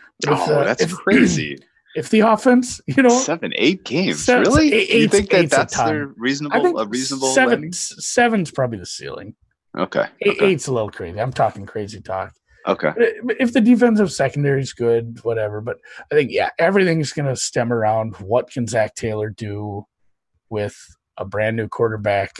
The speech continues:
Speaker 1: and some damn good receivers.
Speaker 2: Yeah, right, right, right. And,
Speaker 1: I like what
Speaker 2: uh,
Speaker 1: you
Speaker 2: I
Speaker 1: said about
Speaker 2: guess
Speaker 1: the quick, yeah, the quick,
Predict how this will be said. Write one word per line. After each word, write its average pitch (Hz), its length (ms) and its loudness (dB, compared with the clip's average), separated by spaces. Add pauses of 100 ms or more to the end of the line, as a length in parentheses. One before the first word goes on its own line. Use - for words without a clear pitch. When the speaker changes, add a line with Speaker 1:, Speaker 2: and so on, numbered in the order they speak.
Speaker 1:
and 104 140 -12
some 98 260 -14
damn 101 260 -8
good 104 160 -10
receivers. 95 720 -14 (580)
Speaker 2:
Yeah, 110 280 4 (100)
right, 95 300 0
right, 90 240 0
right. 85 240 0
And, 92 280 -4
Speaker 1:
I - 20 2
like 269 180 4
what 254 100 2
Speaker 2:
uh, - 20 -2
Speaker 1:
you - 60 -2
Speaker 2:
I - 40 0
Speaker 1:
said 226 140 4
about 190 120 2
Speaker 2:
guess 135 80 -4
Speaker 1:
the 143 80 -4
quick, - 440 -4
yeah, 165 120 2
the 95 120 -6
quick, - 280 -6